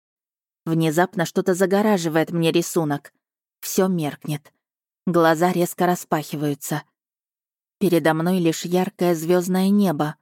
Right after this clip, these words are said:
Луну заслоняет наш провожатый. Я не вижу его лица под покровом ночи,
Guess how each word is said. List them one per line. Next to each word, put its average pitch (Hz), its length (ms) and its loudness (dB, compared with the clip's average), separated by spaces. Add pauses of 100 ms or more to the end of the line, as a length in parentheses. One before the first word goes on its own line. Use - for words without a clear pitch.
(420)
Луну 190 380 2
заслоняет 180 720 0
наш 180 220 -2
провожатый. 180 800 -2 (580)
Я 175 160 0
не 180 160 0
вижу 156 280 0
его 156 200 2
лица 165 360 0
под - 200 -4
покровом 165 460 0
ночи, 160 400 -2